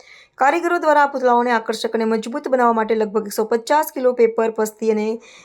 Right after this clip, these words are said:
તેરસો કિલો નવા કાગળોનો ઉપયોગ થયો છે. પુતળાના માળખાને ટેકો આપવા માટે ત્રણસોથી વધુ વાંસનો ઉપયોગ કરવામાં આવ્યો છે. ઉપરાંત, પુતળાઓને પરંપરાગત વસ્ત્રોથી સજાવવા માટે પાંચસો મીટર સાડી અને રંગબેરંગી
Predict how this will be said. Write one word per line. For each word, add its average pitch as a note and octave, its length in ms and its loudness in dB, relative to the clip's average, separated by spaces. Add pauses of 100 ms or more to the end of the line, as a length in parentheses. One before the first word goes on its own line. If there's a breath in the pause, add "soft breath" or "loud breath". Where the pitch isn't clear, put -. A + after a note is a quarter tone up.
(160 loud breath)
તેરસો D#4 380 0
કિલો D4 220 2
નવા A#3+ 200 2
કાગળોનો A3 460 2
ઉપયોગ G#3+ 360 2
થયો G#3 280 -2
છે. - 180 -6 (960 loud breath)
પુતળાના F4 480 2
માળખાને D#4+ 380 0
ટેકો C#4 260 0
આપવા B3 320 2
માટે A#3+ 320 2
ત્રણસોથી B3 500 -4
વધુ B3+ 200 2
વાંસનો A3+ 340 0
ઉપયોગ A3+ 360 2
કરવામાં G#3+ 360 0
આવ્યો G#3 220 -2
છે. C#4 120 -4
ઉપરાંત, A3 420 -2
પુતળાઓને G#3+ 540 0 (480 loud breath)
પરંપરાગત E4+ 800 2
વસ્ત્રોથી C4 520 -2
સજાવવા A3+ 400 0
માટે G#3+ 280 2
પાંચસો B3 480 0
મીટર C4+ 260 -2
સાડી A3+ 380 0 (360 loud breath)
અને A#3 200 2
રંગબેરંગી C#4 880 0